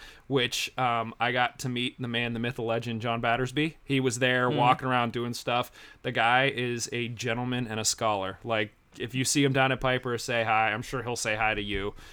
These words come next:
Speaker 1: But, uh, he threw on a jersey for, like, the last five minutes of our game. Um, the Notts County team ended up getting a goal with, like, two minutes left. Um, it was sort of a fluky thing.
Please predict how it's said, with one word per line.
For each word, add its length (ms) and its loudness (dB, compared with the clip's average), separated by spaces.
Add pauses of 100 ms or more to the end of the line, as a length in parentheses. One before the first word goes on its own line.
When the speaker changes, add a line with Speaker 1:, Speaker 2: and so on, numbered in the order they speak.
(220)
Speaker 1:
But, 300 -2
uh, 240 2
he 220 0
threw 260 4
on 100 6
a 60 2
jersey 400 2
for, 140 -6
like, 180 0
the 60 -6
last 260 0
five 300 4
minutes 260 -6
of 80 -6
our 140 -2
game. 380 -4 (440)
Um, 340 -4
the 60 -4
Notts 260 2
County 280 0
team 260 -4
ended 180 -4
up 160 -6
getting 260 -6
a 60 -4
goal 340 0
with, 180 -6
like, 160 -6 (140)
two 280 -4
minutes 420 -4
left. 480 0 (380)
Um, 220 -4
it 60 -10
was 100 -6
sort 180 -2
of 80 -6
a 60 -4
fluky 520 -6
thing. 400 -2